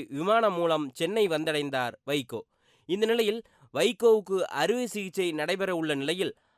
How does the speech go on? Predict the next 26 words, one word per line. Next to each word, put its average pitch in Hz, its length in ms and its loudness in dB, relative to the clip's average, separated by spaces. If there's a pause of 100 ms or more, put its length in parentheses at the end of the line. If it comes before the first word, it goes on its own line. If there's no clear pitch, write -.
(120)
அப்பல்லோ 247 440 2
மருத்துவமனையிலிருந்து 190 1000 0 (260)
இயக்க 208 360 -2
தந்தை 185 300 -4
தலைவர் 165 320 0
வைகோ 180 360 -2
அவர்கள் 170 420 0
தனது 160 300 -2
உடல்நிலை 190 380 -2
குறித்தும் 160 460 -4 (400)
தமிழ் 196 260 2
பெருமக்களுக்கு 185 800 -4
விளக்கியும், 175 560 -4 (180)
அவர் 156 280 2
நலனை 208 440 0 (120)
விழையும் 196 460 -2
அனைத்து 185 380 -4
நல்லுள்ளங்களுக்கு 185 800 -2
நன்றி 175 340 -4
பாராட்டியும் 165 640 -2 (420)
வீடியோ 220 360 4
வெளியிட்டிருந்தார் 160 800 0
அவரது 156 360 2
மகன் 160 300 0 (180)
துரை 180 240 2
வைகோ. 127 340 -2